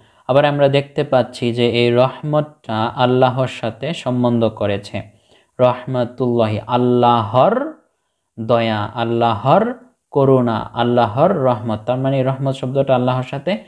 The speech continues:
সম্বন্ধ করেছে। তো যেটা সম্বন্ধ করে সেটা হচ্ছে মুদফুন,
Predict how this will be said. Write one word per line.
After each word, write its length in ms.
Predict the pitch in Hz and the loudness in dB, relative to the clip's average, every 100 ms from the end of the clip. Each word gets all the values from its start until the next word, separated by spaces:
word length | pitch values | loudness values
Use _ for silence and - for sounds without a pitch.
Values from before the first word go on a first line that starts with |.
| _ _ _ | _ _ _
সম্বন্ধ 520 | - 123 120 120 113 | -4 0 2 2 4
করেছে। 520 | 110 110 104 101 104 98 | 2 0 -6 -6 -10 -6
তো 180 | 117 | -4
যেটা 420 | 113 120 117 127 123 | 0 0 0 -2 -4
সম্বন্ধ 520 | 123 120 120 117 117 | -2 -2 0 2 0
করে 400 | 113 117 113 117 | 0 0 2 0
সেটা 260 | 113 107 | -4 -6
হচ্ছে 240 | 104 107 110 | -6 -8 -6
মুদফুন, 720 | 110 120 131 127 131 123 | -2 2 2 0 -4 -6